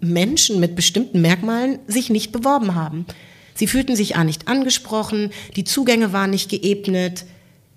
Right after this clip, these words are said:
Deswegen kamen sie nicht, sie waren nicht eingeladen.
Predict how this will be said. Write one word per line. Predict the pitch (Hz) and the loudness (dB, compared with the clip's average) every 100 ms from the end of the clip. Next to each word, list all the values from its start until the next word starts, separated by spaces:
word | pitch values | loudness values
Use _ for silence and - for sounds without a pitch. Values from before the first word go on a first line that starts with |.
| _ | _
Deswegen | 220 226 240 226 | -2 0 2 0
kamen | - 240 262 214 | 0 0 0 2
sie | 170 | 0
nicht, | 160 160 | 0 -2
sie | 214 175 | -2 0
waren | 185 196 202 196 | 2 2 2 2
nicht | 196 - - 202 | 0 -2 -4 -2
eingeladen. | 240 262 170 143 139 143 135 143 | 0 2 2 0 0 0 -2 -6